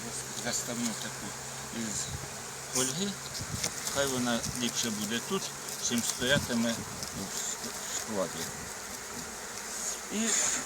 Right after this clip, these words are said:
це остатки пасти, е, яку ми давали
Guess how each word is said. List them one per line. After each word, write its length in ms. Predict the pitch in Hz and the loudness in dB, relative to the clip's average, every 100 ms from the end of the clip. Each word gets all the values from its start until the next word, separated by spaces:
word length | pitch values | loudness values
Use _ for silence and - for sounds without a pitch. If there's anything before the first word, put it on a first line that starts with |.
| - | 4
це 120 | 165 | 6
остатки 720 | 156 156 - 160 139 - 143 131 - - | 8 6 4 4 4 2 0 0 -2 0
пасти, 440 | 190 - - 160 - - - - - - - 135 | 2 4 2 0 -2 -6 -6 -2 0 0 0 0
е, 140 | 127 127 117 123 | 0 0 0 0
яку 240 | 127 - 147 | 0 0 0
ми 120 | 131 | 2
давали 500 | 120 135 151 139 131 | 4 6 6 6 4